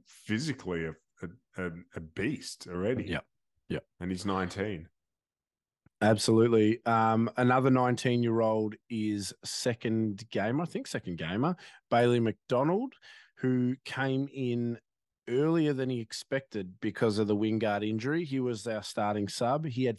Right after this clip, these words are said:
Speaker 2: fifteen disposals, nine kicks, six handballs, five marks. Uh, he was mistaken for Josh Weddle seven times, uh, by Kelly <laughs> Underwood.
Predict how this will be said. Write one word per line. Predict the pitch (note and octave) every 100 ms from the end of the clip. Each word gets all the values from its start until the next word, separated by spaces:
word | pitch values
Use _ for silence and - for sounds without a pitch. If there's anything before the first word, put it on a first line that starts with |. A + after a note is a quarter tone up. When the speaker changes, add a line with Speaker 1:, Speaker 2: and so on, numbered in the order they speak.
| -
Speaker 2:
fifteen | E3 - D3 B2+
disposals, | A2 - A#2 B2 C3 E3 F#3 - - - _ -
nine | A2+ B2 D3 C#3+
kicks, | - D3+ - -
six | - D3+ -
handballs, | - C3 C3 B2 A#2+ A#2+ - - -
five | A#2+ B2+ C3 A#2
marks. | A#2 A2+ A#2 - - - - - _ _
Uh, | - G2+ G2+
he | G#2 G#2+
was | G#2+
mistaken | A2+ G#2+ - A#2+ A#2 A#2
for | A2+
Josh | G2+ G#2 -
Weddle | A#2+ A2+ A2
seven | G2+ - C#3 B2 B2
times, | A#2 A#2+ A#2 A2+ A2+ A#2 A2+ - - - - -
uh, | G2+ G2+
by | G2 G2+
Kelly | - A2+ G#2+
<laughs> | G#2+
Underwood. | C#3 C#3 C3+ C3+ C3+